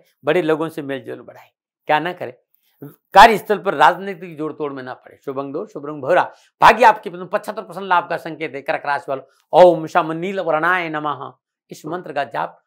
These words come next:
आपको खुशी प्रदान करेगा। नमो नारायण। बात करते हैं सिंह राशि। छठे भाव में चंद्रदेव, छठे भाव में चंद्रदेव शम अपने ही नक्षत्र श्रवण नक्षत्र में संचरण करें, ग्रह गोचर अनुकूल है, आर्थिक लाभ की इच्छा पूरी होगी, आयात निर्यात संबंधी कार्यों में उन्नति होगी, साहस और पुरुषार्थ बढ़ेगा,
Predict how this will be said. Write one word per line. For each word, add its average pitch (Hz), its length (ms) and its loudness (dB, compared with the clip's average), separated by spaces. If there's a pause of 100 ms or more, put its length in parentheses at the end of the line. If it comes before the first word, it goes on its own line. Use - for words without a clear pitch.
आपको 143 280 -10
खुशी - 280 -20
प्रदान 120 320 -14
करेगा। 117 320 -14
नमो 123 140 -16
नारायण। 156 240 -8
बात 156 200 -4
करते 135 200 -12
हैं 131 60 -18
सिंह 170 220 -12
राशि। 175 380 -4 (420)
छठे 202 180 6
भाव 254 200 12
में 269 80 4
चंद्रदेव, 254 420 0
छठे 214 260 -12
भाव 202 200 -10
में 220 100 -18
चंद्रदेव 190 480 -12 (320)
शम 220 160 -2
अपने 196 340 -2
ही 233 140 -2
नक्षत्र 185 340 -6
श्रवण 190 300 -8
नक्षत्र 170 240 -10
में 151 60 -12
संचरण 156 280 -14
करें, 170 140 -12 (280)
ग्रह 160 120 -2
गोचर 160 260 -8
अनुकूल 131 320 -20
है, - 60 -20 (160)
आर्थिक 165 420 0
लाभ 156 260 2
की 160 60 -12
इच्छा 170 200 -6
पूरी 170 220 -10
होगी, 170 200 -14 (380)
आयात 190 400 8
निर्यात 208 280 8
संबंधी 202 240 -8
कार्यों 185 260 2
में 185 80 -8
उन्नति 185 280 -8
होगी, 190 180 -10
साहस 180 320 -6
और 165 100 -6
पुरुषार्थ 180 380 -2
बढ़ेगा, 170 340 -6